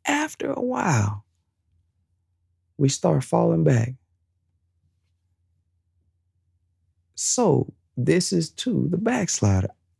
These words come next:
God help me not to be a backslider. God help me to make it back to anywhere that I've fallen from. I wanna be saved. I don't know about you. So he talked about,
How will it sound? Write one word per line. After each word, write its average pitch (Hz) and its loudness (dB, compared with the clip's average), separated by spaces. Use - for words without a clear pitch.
God 202 6
help 160 6
me 127 8
not 101 4
to 95 -4
be 98 0
a 95 0
backslider. 95 0
God - 4
help 160 6
me 101 2
to 143 8
make 170 4
it 147 2
back 151 6
to - 2
anywhere 120 4
that 131 4
I've 151 4
fallen 127 2
from. 98 -2
I - 4
wanna 175 6
be 135 6
saved. - 0
I 202 6
don't 240 4
know 170 8
about 131 4
you. 98 0
So - -4
he 123 4
talked 135 4
about, 135 4